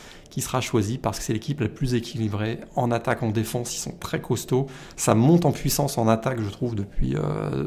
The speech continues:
pratiquement un mois avec Tyler Huntley qui joue vraiment un, son, son meilleur jeu dans, en carrière. Et on a un Zach Moss aussi depuis son retour qui, qui pèse énormément au jeu au sol. J'ai l'impression que Utah serait l'équipe, euh,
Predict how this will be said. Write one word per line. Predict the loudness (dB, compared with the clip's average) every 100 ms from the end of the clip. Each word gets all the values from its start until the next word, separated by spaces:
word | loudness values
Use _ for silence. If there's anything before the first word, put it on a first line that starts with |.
| -4
pratiquement | -2 -2 0 2 4
un |
mois | 4 4
avec | 2 0
Tyler | 0 2
Huntley | 4 2 0
qui | -2 -4
joue | -4
vraiment | -2 -2 -2
un, | -4 -10 -18 -20 -14
son, | -6 -6 -6 -12 -18 -18 -20
son | -2
meilleur | 6 6 6 4
jeu | 4 4
dans, | 2
en | 0
carrière. | 0 0 0 0 -4 -10 -20 -20 -20 -6
Et | 0
on | 2
a | 4
un | 4
Zach | 2 2
Moss | 2 2 0
aussi | -4 -4
depuis | -4 -4 -4
son | -2
retour | -2 -2 -4
qui, | -4 -8 -14
qui | -14
pèse | -6 -2 0
énormément | 0 0 0 0
au |
jeu | 0
au | -2
sol. | 0 -2
J'ai | 0 2
l'impression | 2 2 -2 -2
que | -2
Utah | -4 -4 0 0 0 -8 -18 -20 -20 -20 -20 -14
serait | -10 0 2
l'équipe, | 4 2 0 -6 -6 -18 -8
euh, | -6 -4 -4 -4 -6 -6